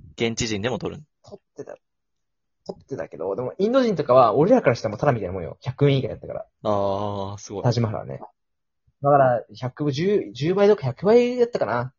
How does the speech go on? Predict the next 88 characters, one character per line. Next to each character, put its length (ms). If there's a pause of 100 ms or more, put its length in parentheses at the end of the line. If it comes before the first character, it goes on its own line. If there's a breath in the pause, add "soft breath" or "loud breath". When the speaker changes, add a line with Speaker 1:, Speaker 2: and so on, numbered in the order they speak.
(100)
Speaker 2:
ら、 140
俺 120
ら 140
千 140
円 60
ぐ 60
ら 60
い 20
払 120
っ 40
て、 60
あ 40
っ 80
ち 140
は 80
も 80
う 20
な 80
ん 40
か 80
数 180
十 220
円 100
だ 100
か 80
ら、 280 (500 soft breath)
は 420
ぁ、 60
と 60
思 100
っ 280
て。 140
ま 380
あ、 80 (160)
そ 120
う 20
い 40
う 20
の 60
は 60
ね、 300
あ 120
り 80
ま 120
す 80
よ 60
ね。 120 (240)
で 80
も 80
ま 100
あ、 40
タ 160
ジ 100
マ 80
ハ 80
ル 80
は 140
さ 100
す 160
が 80
に 160
す 120
ご 100
く、 380 (300)
そ 140
れ 80
で 80
も 80
行 120
く 40
価 140
値 100
あ 60
る 40
な 120
っ 100
て 80
い 60
う 20
ふ 80
う 40
に、 160
Speaker 1:
う 20
ん。 20
Speaker 2:
本 160
当 80
に。 80
Speaker 1:
い 60